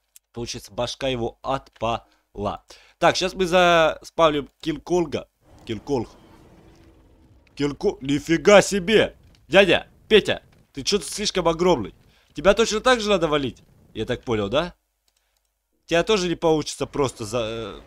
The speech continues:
просто задобрить. Тебя получится просто задобрить? А что он будет делать? Как он будет на меня нападать? Если Годзилла в меня стреляет огнём, как ты на меня будешь нападать? Ты, шимпанзе. Переросток.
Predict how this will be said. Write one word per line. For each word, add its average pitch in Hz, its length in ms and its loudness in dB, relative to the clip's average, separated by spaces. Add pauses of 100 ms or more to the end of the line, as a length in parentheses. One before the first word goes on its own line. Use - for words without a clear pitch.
просто 143 300 -6
задобрить. 123 540 -2 (180)
Тебя 117 160 -4
получится 165 460 -4
просто 123 320 -8
задобрить? 104 500 -6 (560)
А 127 100 -2
что 269 160 -2
он 247 120 -4
будет 226 180 -6
делать? 175 200 2
Как 214 160 -2
он 226 100 -6
будет 220 160 -6
на 202 100 -2
меня 190 160 -2
нападать? 165 340 -6
Если 165 480 0 (420)
Годзилла 185 400 0
в 202 60 -2
меня 208 180 0
стреляет 208 320 -2
огнём, 208 260 -4
как 208 180 -4
ты 202 160 -6
на 175 80 -4
меня 143 200 -2
будешь 120 240 -8
нападать? 127 420 -6
Ты, 120 280 -8 (220)
шимпанзе. 135 720 -2 (720)
Переросток. 123 600 -2